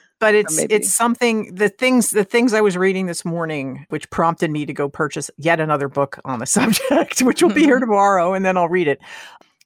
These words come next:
Speaker 1: They're, they're talking about how in the Japanese culture, it's just sort of part of your culture growing up, and it's not something that you need explained to you, because you kinda just absorb it through
Speaker 2: Mm.
Speaker 1: osmosis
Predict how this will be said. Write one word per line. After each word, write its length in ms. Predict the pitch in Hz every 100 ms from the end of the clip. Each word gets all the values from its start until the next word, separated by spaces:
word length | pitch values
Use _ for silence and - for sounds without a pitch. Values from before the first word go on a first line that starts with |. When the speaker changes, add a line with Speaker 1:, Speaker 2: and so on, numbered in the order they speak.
| - _
Speaker 1:
They're, 300 | 220 214 202 -
they're 160 | 214 202
talking 400 | - 226 220 214
about 320 | 190 190 180 180
how 540 | 190 180 175 170 170 - _ _ _
in 180 | 180 180
the 80 | 180
Japanese 520 | 180 196 196 185 175
culture, 560 | - 190 180 - 175 170
it's 220 | 180 -
just 320 | - 202 196 -
sort 220 | 190 180
of 420 | 175 160 - - _ _ -
part 500 | - - 208 202 208
of 300 | 190 175 165 _ _ -
your 240 | 190 190
culture 580 | - 226 220 208 220 202
growing 460 | 175 190 180 175
up, 220 | 185 185 -
and 140 | 170
it's 180 | 165 -
not 300 | 185 180 175
something 420 | - 185 190 170 170
that 120 | 160
you 180 | 160 160
need 300 | 165 165 139
explained 840 | - - - - 147 147 160 170
to 120 | -
you, 240 | 196 190 196
because 340 | 160 160 170
you 60 | 156
kinda 400 | - 156 160 160
just 300 | 156 147 -
absorb 480 | 139 131 147 147 139
it 180 | 143 - _ -
through 260 | - 151
Speaker 2:
Mm. 60 | 143
Speaker 1:
osmosis 880 | 127 170 110 123 - 180 185 -